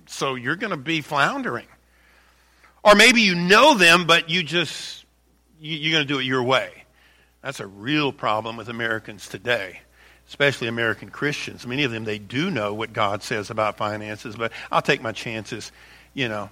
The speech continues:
I'm not gonna tithe. I'm not gonna be generous. I, I'm, I'm not gonna give." And, and maybe for that reason that they're suffering.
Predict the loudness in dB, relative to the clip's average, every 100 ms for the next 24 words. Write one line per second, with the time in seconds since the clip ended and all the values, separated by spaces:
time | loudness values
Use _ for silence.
0 | -4 0 2 2 0 -6 -8 -8 -16 -20
1 | -20 _ _ _ _ -4 0 2 2 -2
2 | -10 -10 -12 -14 -18 -18 -20 _ _ _
3 | _ -8 -2 2 2 0 -4 -2 0 -2
4 | -4 -8 -6 -6 -6 -4 -4 -4 0 0
5 | 0 -4 0 0 0 -6 -8 -10 -10 -12
6 | -14 -10 -10 -12 -18